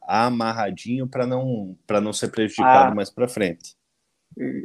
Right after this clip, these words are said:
Speaker 2: e isso é uma coisa que a gente vê que o Paraná sabe fazer muito bem, né, Mug? Contrato
Speaker 1: É.
Speaker 2: amarrado com parceria, né?
Speaker 1: É. <laughs>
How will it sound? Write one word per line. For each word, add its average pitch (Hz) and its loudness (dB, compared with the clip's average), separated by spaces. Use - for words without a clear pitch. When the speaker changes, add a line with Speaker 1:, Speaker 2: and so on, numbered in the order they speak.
Speaker 2:
e 131 6
isso 139 6
é 160 10
uma 156 8
coisa 147 6
que 170 -2
a 160 -2
gente 170 2
vê 151 4
que 190 -2
o 175 -6
Paraná 165 8
sabe 185 0
fazer 185 6
muito 240 4
bem, 170 6
né, 165 4
Mug? 135 0
Contrato 156 4
Speaker 1:
É. - 2
Speaker 2:
amarrado 170 4
com 190 -2
parceria, 185 8
né? 143 2
Speaker 1:
É. 87 0
<laughs> - 0